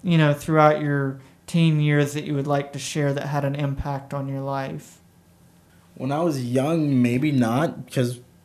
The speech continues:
Speaker 2: you know, when you're young, you wanna focus on God, but you get more distracted and more focused on having fun and meeting new people, which isn't necessarily a bad thing, but, uh,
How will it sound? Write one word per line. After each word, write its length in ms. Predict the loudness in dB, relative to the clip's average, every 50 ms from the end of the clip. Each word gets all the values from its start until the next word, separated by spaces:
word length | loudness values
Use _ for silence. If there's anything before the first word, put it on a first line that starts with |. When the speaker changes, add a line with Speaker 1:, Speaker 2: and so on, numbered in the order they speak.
| _
Speaker 2:
you 160 | -8 -6 -4 -2
know, 260 | 0 0 0 0 0
when 420 | 0 -2 -4 -4 -2 -2 0 0 0
you're 160 | 0 0 0
young, 520 | 2 2 2 2 2 2 0 0 0 0 0
you 120 | 0 0
wanna 640 | 0 0 0 0 0 0 0 0 -2 -2 -6 -10 -16 -20 _ -20 -20 _ _
focus 420 | -6 0 0 0 2 0 -2 -4 -2
on 180 | -4 -4 -2
God, 340 | 0 0 2 2 0 0 -2
but 100 | -6 -6
you 80 | -8 -6
get 320 | -4 -2 -2 -2 -4 -8 -16 -20 -20 -20 -20 -20 -20 -20 -12 _
more 160 | -4 -2 -2
distracted 560 | -2 -2 -2 -2 -2 -2 -2 -2 -2 -2 -2
and 320 | -2 -2 -4 -4 -6 -8 -14 -20 -20 -20 -20 -20 -20 -20 _ _ _ _ _ _ _
more 320 | -4 -2 -2 -2 -4 -4
focused 480 | -6 -4 -4 -4 -4 -4 -4 -6 -6 -6
on 100 | -6 -2
having 280 | -2 -2 -2 -2 -4
fun 300 | -6 -6 -4 -4 -4 -4
and 140 | -4 -2 -2
meeting 240 | -2 -4 -4 -4 -4
new 120 | -6 -6
people, 500 | -6 -6 -8 -8 -6 -6 -6 -8 -8 -10 -16 -20 _ _ _ _ _ _ _ _ _ _ _ _ _ _ _ _
which 180 | -10 -4 -2 0
isn't 220 | 0 0 0 0
necessarily 400 | 0 -2 -4 -2 -2 0 0 0
a 60 | -2 -2
bad 340 | -2 -2 -2 -2 -4 -4
thing, 280 | -8 -10 -8 -6 -8 -6
but, 300 | -6 -8 -10 -10 -12 -16 -20 _ _ _ _ _ _ _ _ _ _ _ _ _ _ _
uh, 500 | -6 -4 -2 -2 -4 -4 -6 -6 -8 -12